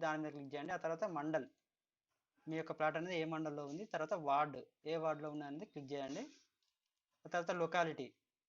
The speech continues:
మీ ప్లాట్ ఎక్కడ ఉంటే ఆ లొకేషన్ పేరు అనేది, ప్లాట్ లొకేషన్ పేరు అనేది రాయండి. ఆ తర్వాత ప్లాట్ నెంబర్, ఇక్కడ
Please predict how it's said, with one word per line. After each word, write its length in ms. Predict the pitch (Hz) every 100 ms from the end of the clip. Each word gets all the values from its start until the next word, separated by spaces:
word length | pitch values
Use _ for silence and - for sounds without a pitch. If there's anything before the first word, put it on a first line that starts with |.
| _ -
మీ 120 | 165
ప్లాట్ 280 | 160 165 165
ఎక్కడ 200 | 165 175 170
ఉంటే 140 | 165 196
ఆ 60 |
లొకేషన్ 420 | 160 151 165 170
పేరు 200 | 165 156 156
అనేది, 280 | 147 147 277 - _ _
ప్లాట్ 240 | 156 151 151
లొకేషన్ 360 | 151 156 156
పేరు 140 | 156 151
అనేది 180 | 147 147
రాయండి. 300 | 139 139 185
ఆ 80 | 185
తర్వాత 280 | 160 156 208 208
ప్లాట్ 260 | 151 156 156
నెంబర్, 340 | 147 160 151 - _ _ _
ఇక్కడ 180 | - 175